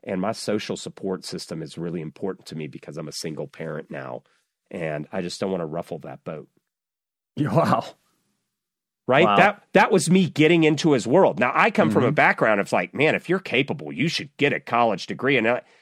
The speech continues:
Speaker 1: but by shelving some of those narratives that I'd been fed,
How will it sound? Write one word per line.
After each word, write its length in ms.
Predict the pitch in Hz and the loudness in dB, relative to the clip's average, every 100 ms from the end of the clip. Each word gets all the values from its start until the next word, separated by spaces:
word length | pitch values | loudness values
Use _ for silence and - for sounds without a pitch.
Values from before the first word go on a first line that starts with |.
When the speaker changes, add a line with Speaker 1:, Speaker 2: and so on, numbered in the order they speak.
| _ _ _ - | _ _ _ -2
Speaker 1:
but 160 | 170 170 | 0 2
by 160 | 165 | 0
shelving 600 | 139 - 175 202 175 120 | 0 2 4 4 4 2
some 300 | - - 143 | 0 0 2
of 100 | 135 | 2
those 260 | 131 120 98 | 2 0 2
narratives 520 | 110 135 131 90 - | 2 4 2 -2 -4
that 140 | 98 | -2
I'd 260 | 92 160 156 | 2 2 0
been 180 | 90 73 | -6 -6
fed, 440 | - 85 76 71 | -8 -6 -6 -10